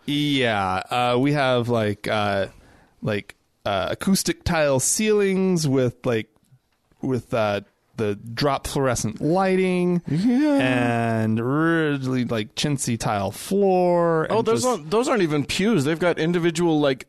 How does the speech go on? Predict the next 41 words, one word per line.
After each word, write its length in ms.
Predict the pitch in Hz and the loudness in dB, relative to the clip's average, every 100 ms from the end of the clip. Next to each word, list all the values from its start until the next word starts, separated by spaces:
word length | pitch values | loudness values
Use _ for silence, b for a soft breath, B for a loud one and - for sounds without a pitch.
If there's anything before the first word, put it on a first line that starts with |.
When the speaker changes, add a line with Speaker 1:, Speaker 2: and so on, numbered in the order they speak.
| _ | _
Speaker 2:
those 240 | 131 196 226 | -2 0 2
are, 220 | 180 160 - - _ _ - | 0 0 -8 -20 _ _ -12
you 140 | - 180 | -4 0
know, 140 | 247 | 0
the, 180 | 277 240 | 0 -2
the, 220 | - 170 165 | 0 2 2
the 220 | 131 151 | 0 -2
banks 560 | 127 113 156 180 202 | -2 -2 2 2 2
of 160 | 190 151 | -2 0
seats 420 | - 175 190 - - | 0 -2 -2 -4 -2
at 120 | 139 | 0
any 420 | 104 - 160 156 | 0 0 0 -2
Speaker 1:
Uh-huh. 100 | - | 0
Speaker 2:
airport 460 | 147 165 208 214 208 | -2 0 0 0 0
in 100 | 196 | 0
the 80 | 208 | 2
world? 380 | 214 240 277 269 | 2 2 -2 -2
Speaker 1:
Yeah. 260 | 127 107 - _ - | 0 0 -4 _ -2
Speaker 2:
That's 260 | 165 190 | 0 0
what 120 | 190 | 0
they've 180 | 151 151 | 0 0
got. 320 | 160 196 104 - | 0 0 -2 0
They 80 | |
Speaker 1:
Yeah. 80 | 127 | 0
Speaker 2:
don't 80 | - | 2
have 200 | 175 156 | -2 -4
pews. 500 | - 190 123 139 170 | -2 2 2 2 -2
Speaker 1:
And 100 | 139 | -2
there's 120 | 165 | 0
a 80 | 151 | 2
lot 400 | 104 120 220 294 | 2 2 2 2
of 80 | 311 | 0
people 280 | 294 254 165 | 0 0 0
in 60 | 110 | 0
there. 120 | 95 | 0
It's 100 | 117 | 0
not 160 | 185 | -2
like 180 | 220 190 | -2 -4
you 60 | 170 | -4
could 100 | 156 | -2
say, 240 | - 147 | 0 0